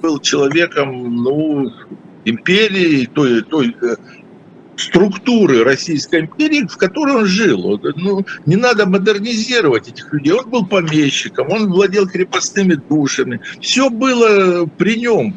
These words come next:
Он, он был часть времени, часть эпохи. Но когда... и вместе с тем вот эта вот совестливость, ощущение того, что ты, э, ответственен не только за себя, но и за то, что происходит вокруг,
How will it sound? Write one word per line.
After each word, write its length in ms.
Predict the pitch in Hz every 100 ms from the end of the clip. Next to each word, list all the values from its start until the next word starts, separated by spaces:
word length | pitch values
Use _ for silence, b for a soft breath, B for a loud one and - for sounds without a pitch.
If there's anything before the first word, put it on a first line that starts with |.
| -
Он, 260 | 110 135
он 220 | 131 147 147
был 160 | 196
часть 480 | 180 - 214 208 -
времени, 480 | 151 196 214 190 170
часть 400 | - 180 170 190
эпохи. 500 | - - 92 - - B B -
Но 80 | 151
когда... 460 | 214 190 226 214 185 B B - - -
и 80 | 185
вместе 420 | 190 285 - 240
с 140 | 185
тем 240 | - 240 190
вот 180 | 208
эта 200 | 220 202 202
вот 180 | 202
совестливость, 1040 | - - 254 240 190 - - 101 85 - - - -
ощущение 720 | - 143 - 185 - 226 202 185
того, 400 | 196 180 208 190
что 200 | - 156
ты, 300 | 151 180 156 B B B
э, 240 | 117 127 131 104 B B B
ответственен 1120 | 135 - 165 208 175 - 160 160 160 143 139
не 100 | 156
только 440 | - 190 170 160
за 140 | 131 143
себя, 520 | - 151 143 160 147
но 240 | 139 139
и 80 | 139
за 180 | 123 139
то, 200 | 135 160
что 180 | 135 -
происходит 680 | 120 135 131 - 147 135 127
вокруг, 540 | 131 139 - 208 233